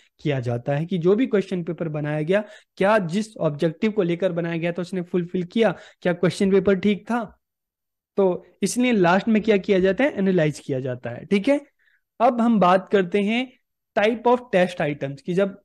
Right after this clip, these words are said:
इस तरह के जो हम क्वेश्चन पेपर बनाते हैं तो टेस्ट आइटम्स इसके क्या-क्या प्रकार हो सकते हैं। तो देखिए, जो भी टेस्ट हम बनाते हैं तो ऐसे क्वेश्चन, टेस्ट आइटम जो बात करते हैं तो ऐसे टाइप क्वेश्चन होते हैं, ठीक है। ऐसे टाइप जैसे आपने,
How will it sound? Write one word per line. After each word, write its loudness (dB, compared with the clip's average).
इस -2
तरह 2
के 0
जो -2
हम -4
क्वेश्चन -4
पेपर -2
बनाते -2
हैं -2
तो -8
टेस्ट -6
आइटम्स -2
इसके -10
क्या-क्या -2
प्रकार -2
हो -2
सकते -6
हैं। 0
तो -2
देखिए, 2
जो 2
भी 0
टेस्ट 0
हम -2
बनाते -2
हैं -6
तो -4
ऐसे -4
क्वेश्चन, -6
टेस्ट -4
आइटम 0
जो 0
बात -4
करते -2
हैं -2
तो 2
ऐसे 0
टाइप 0
क्वेश्चन -4
होते -6
हैं, -10
ठीक -6
है। -6
ऐसे 2
टाइप 0
जैसे -2
आपने, -2